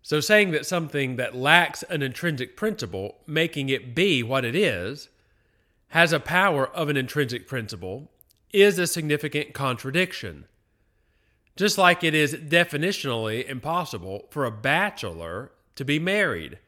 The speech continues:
and it is definitionally impossible for something that is square to also be circular. It is definitionally impossible for something artificial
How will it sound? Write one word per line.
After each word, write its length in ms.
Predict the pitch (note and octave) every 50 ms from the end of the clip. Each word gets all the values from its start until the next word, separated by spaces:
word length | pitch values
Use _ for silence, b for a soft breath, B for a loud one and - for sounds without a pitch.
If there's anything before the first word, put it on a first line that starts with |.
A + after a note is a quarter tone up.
| _ _ _ _ _ _ _ _ _ _ _ _ _ _ _ _ _ -
and 120 | F3 F3+ F3
it 80 | E3+
is 140 | D#3+ D#3+ D3+
definitionally 960 | D#3 F3 F3 E3+ D#3+ D3+ D#3+ G#3 A#3 - - D#3 C3 A#2+ A#2 A#2 A#2 B2+ D3
impossible 840 | - D3+ C#3 C3 D3 D#3+ F3+ G#3 G3+ - - D#3 - F#2+ F#2+ G#2+ - - _
for 120 | - D3+
something 540 | C#3 - - F3 E3 D3 - C#3+ C3 B2+ - - -
that 180 | D#3+ D3 C#3
is 140 | C3+ C3 A#2+
square 680 | - - - - F3+ G#3 G#3+ E3+ A#2+ G2+ A2 C#3 D#3 - _ _ _ _ _ _ _ _ _ _ _ _ -
to 140 | - C3+ C3+
also 300 | C3 D3 D#3 - F3+ E3
be 200 | C3+ B2+ C3+ D3+
circular. 680 | - - G3+ A3 A3+ - - - G#2+ F2+ E2 D#2+ F2 - _ _ _ _ _ _ _ _ _ _ _ _ _ _ _ _
It 160 | - F#3 F#3
is 260 | F3+ F#3 G3 G#3 G3+ D3+
definitionally 1000 | C3+ D#3+ E3+ F3+ F3 E3+ D#3 F3 G#3 G#3 - - C#3+ B2 A#2 A#2+ A#2 A#2 C3 -
impossible 680 | C#3+ C#3+ C3+ B2+ D3+ E3 F#3 F3 - D3 A#2+ A#2 A2+
for 140 | A2+ - B2+
something 360 | - D#3 C#3+ B2 B2+ B2 A#2+ -
artificial 840 | - C#3 C3 C3+ C3+ B2+ - G3+ G#3+ G#3 - - G#2+ F#2+ G2+ B2 -